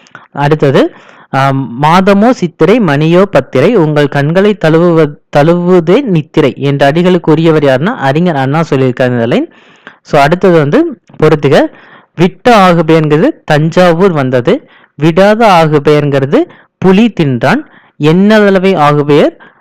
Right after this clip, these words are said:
கால் வலிக்கின்றது, காரியவாகு பெயர்ங்கிறது என் பிழைப்பு கெட்டது. So, இது கரெக்டான ஆன்சர் என்னன்னு பாத்தீங்கன்னா, ஆப்ஷன் பி, நாலு, மூணு, ஒண்ணு, ரெண்டு. அடுத்தது மறுபடி பொறுத்துக தான் கொடுத்திருக்காங்க. புலி நட்டான் இருமடி ஆகுபெயர், கார் அறுத்தான்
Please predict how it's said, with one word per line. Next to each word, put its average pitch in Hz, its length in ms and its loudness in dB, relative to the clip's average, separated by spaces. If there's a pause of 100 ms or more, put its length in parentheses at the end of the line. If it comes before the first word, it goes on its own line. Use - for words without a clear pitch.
(260)
கால் 175 320 2
வலிக்கின்றது, 143 680 -2 (600)
காரியவாகு 190 640 2
பெயர்ங்கிறது 151 560 -2
என் 156 340 -2
பிழைப்பு 160 360 0
கெட்டது. 127 440 -6 (220)
So, - 180 0
இது 147 280 0
கரெக்டான 165 440 0
ஆன்சர் 160 120 -6
என்னன்னு 156 240 -2
பாத்தீங்கன்னா, 151 380 -2
ஆப்ஷன் 151 280 -4
பி, 131 120 -4
நாலு, 156 520 0
மூணு, 175 460 0
ஒண்ணு, 147 280 0
ரெண்டு. 123 360 -4 (280)
அடுத்தது 180 460 0
மறுபடி 175 300 0
பொறுத்துக 156 360 -2
தான் 151 160 0
கொடுத்திருக்காங்க. 123 560 -4 (420)
புலி 214 300 2
நட்டான் 156 640 -2
இருமடி 185 500 2
ஆகுபெயர், 131 600 0 (320)
கார் 190 360 2
அறுத்தான் 147 640 -2